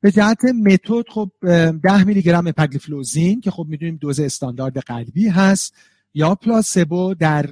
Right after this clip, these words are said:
یک فالوآپ نود روزه و این کوئسشنر در فالوآپ های پونزده روزه، سی روزه و نود روزه. این روزهای فالوآپ رو خوب دقت بکنین چون خیلی نکته،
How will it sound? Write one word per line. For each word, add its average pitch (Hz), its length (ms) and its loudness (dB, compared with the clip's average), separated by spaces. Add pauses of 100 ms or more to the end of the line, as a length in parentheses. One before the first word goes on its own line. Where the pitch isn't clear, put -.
یک 165 200 0
فالوآپ 143 460 -8
نود 135 520 -2
روزه 170 480 4 (440)
و 160 300 4
این 220 140 -2
کوئسشنر 180 720 2
در 190 200 0
فالوآپ 156 400 -4
های 185 160 0
پونزده 143 380 -6
روزه، 135 220 -6
سی 143 260 -4
روزه 131 260 -8
و 151 100 -6
نود 127 340 -4 (100)
روزه. 165 320 0 (340)
این 233 220 -4
روزهای 180 640 -4
فالوآپ 160 500 -4
رو 190 80 -8
خوب 185 240 -20
دقت 156 400 -4
بکنین 175 300 -10
چون 160 160 -18
خیلی 165 260 -8
نکته، 156 540 0